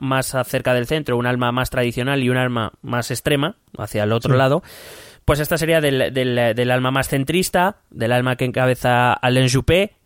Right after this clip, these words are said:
Speaker 1: Juppé fue uno de los tres que se presentó a las, eh, primarias republicanas y que fue derrotado por François Fillon,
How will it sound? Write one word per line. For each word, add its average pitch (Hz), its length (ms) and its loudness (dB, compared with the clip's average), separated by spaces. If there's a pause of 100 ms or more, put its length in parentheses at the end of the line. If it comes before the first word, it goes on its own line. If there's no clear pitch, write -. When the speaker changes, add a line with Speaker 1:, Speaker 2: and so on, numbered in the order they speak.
(400)
Speaker 1:
Juppé 135 400 0
fue 147 160 2
uno 151 160 2
de 139 80 2
los 135 160 0
tres 156 160 0
que 131 100 -4
se 120 120 -2
presentó 117 500 0
a 120 80 4
las, 117 460 2
eh, 110 100 0
primarias 117 420 0
republicanas 120 560 0
y 120 40 -6
que 110 80 -6
fue 110 140 -2
derrotado 110 400 2
por 110 140 -2
François 110 380 -2
Fillon, 143 340 0